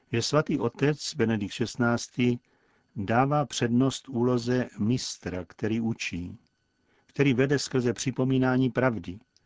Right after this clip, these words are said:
protože pravda není něco, co si můžeme vykládat, jak kdo chce.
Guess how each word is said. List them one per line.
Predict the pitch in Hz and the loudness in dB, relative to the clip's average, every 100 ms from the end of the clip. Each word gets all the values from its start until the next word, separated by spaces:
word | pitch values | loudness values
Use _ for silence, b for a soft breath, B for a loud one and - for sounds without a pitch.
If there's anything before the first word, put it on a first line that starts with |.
| _ _ _ _ _ | _ _ _ _ _
protože | 98 104 107 95 | -8 -4 -4 -4
pravda | - 131 123 95 90 - _ _ _ - | 0 0 0 -4 -6 -10 _ _ _ -2
není | 110 135 131 101 | 0 2 2 0
něco, | 92 98 - - 92 | -2 -4 -4 -8 -8
co | 113 | -8
si | - 101 | -6 -4
můžeme | 101 107 107 101 | 0 0 0 -2
vykládat, | 95 101 107 101 95 98 _ - - _ - | -4 -4 -4 -2 -2 -4 _ -20 -20 _ -8
jak | 98 98 92 - | -4 -4 -6 -14
kdo | 98 95 92 | -8 -4 -6
chce. | - - 90 | -6 -8 -8